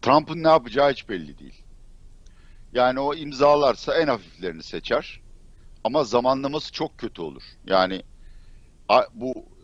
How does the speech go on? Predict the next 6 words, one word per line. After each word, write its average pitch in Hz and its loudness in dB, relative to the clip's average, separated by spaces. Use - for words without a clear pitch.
bunun 127 -4
yirmi 123 -2
Ocak'tan 110 2
önce 98 -6
imzalanması 107 0
lazım. 92 2